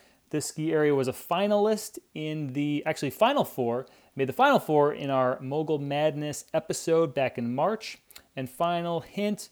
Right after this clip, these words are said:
Werewolves of London. Wolves are part of the name of the ski area, of course. That would be Wolf Creek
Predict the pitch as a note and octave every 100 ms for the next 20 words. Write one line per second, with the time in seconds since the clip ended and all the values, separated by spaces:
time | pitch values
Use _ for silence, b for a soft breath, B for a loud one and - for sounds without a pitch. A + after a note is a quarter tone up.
0 | b - C#3+ D3 D3 D3 B2+ C3 E3+ G#3+
1 | G#3+ G#3 G#3 G#3 F3 _ _ F3+ G3 B3+
2 | B3+ B3+ A3+ G3+ - - F#3 - G3+ F3+
3 | F#3+ G3 G3+ G3 - - F#3+ G3 G3+ G3
4 | D3+ F3 - - G#3 G#3 - F3+ D#3+ E3
5 | D3+ G3 G3+ - - - B3+ A#3+ -